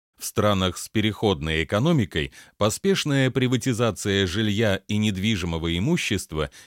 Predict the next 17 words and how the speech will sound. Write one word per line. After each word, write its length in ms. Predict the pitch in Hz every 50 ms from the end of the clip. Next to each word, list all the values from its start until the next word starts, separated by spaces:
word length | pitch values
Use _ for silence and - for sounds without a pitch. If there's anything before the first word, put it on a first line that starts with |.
| _
и 120 | - 107 110
стихийный 680 | - - - 135 - - 139 123 104 98 98 95 95
выход 420 | 95 123 110 - 110 95 85 -
частного 600 | - - - 113 107 98 - - 92 92 90 95
сектора 680 | 92 - - 101 92 85 - - - 92 95 90 90 - -
на 180 | 92 95 110
уровень 460 | 120 127 113 95 95 85 87 87 85
принятия 640 | 71 - 87 92 92 92 87 80 - - 87 87 90
решений 560 | 87 98 104 - - 104 92 85 80 78 78
на 100 | 78 80
местах, 600 | 82 85 90 - - - - 175 180 147 - - _ - - - - - - _
всё 240 | - - - 170 185
это 220 | 180 143 - 135
внесло 540 | 107 107 110 113 113 - - 98 110 131 135
свою 360 | - - 101 101 101 104 101
негативную 840 | 98 95 90 87 98 95 - - 95 85 76 78 76 76 78 78 80
лепту 520 | 90 120 160 - - - - 170 165 139